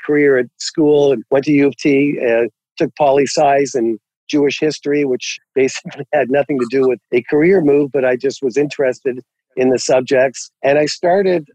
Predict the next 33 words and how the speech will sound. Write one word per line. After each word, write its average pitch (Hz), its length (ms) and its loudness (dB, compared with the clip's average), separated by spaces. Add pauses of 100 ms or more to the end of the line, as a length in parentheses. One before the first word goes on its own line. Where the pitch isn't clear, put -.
(140)
as 135 160 -2
an 139 60 2
office 165 380 0
boy 127 420 0
at 120 280 -2 (220)
A. 139 160 2
LePage. 139 720 -2
And 117 160 -2
this 143 140 -4
is 131 100 -6
the 127 160 -2
A. 139 140 2
LePage 131 580 0
that 120 140 -2
was 117 240 -4 (340)
actually 127 680 0 (280)
being 135 160 2
run 131 260 2
by 120 360 2 (160)
Gordon 147 360 0
Gray 139 460 0
and 117 160 -2
Chris - 280 -4
Davis 131 580 -2
and 110 360 -2
Brian 135 300 2
McGee. 127 540 0
And 120 120 -2
this 131 140 -4
is, 120 160 -8
like, 117 220 -2
nineteen 139 340 0
eighty-one. 120 600 2